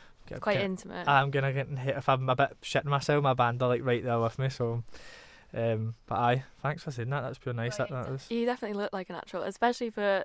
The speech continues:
Speaker 2: someone who apparently never intended to be a musician.
Speaker 1: Nah, wasn't
Speaker 2: So,
Speaker 1: on the cards.
Speaker 2: tell me about how this happened then.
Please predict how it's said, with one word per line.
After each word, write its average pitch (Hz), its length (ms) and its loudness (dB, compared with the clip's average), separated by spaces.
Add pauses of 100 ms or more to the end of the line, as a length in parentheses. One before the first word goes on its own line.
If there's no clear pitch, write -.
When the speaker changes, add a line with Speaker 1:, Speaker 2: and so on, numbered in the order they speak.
Speaker 2:
someone 196 460 -2
who 196 120 -10
apparently 190 440 -4
never 185 220 -6
intended 185 380 -8
to - 80 -20
be 185 300 -6
a - 60 -12
musician. 196 600 -6 (340)
Speaker 1:
Nah, 123 300 4 (380)
wasn't 220 360 4
Speaker 2:
So, 214 60 2
Speaker 1:
on 127 60 0
the 131 80 0
cards. 135 480 2
Speaker 2:
tell 240 140 4
me 247 180 2
about 202 220 2
how 196 100 0
this 190 260 -6
happened 156 400 -8
then. 170 180 -10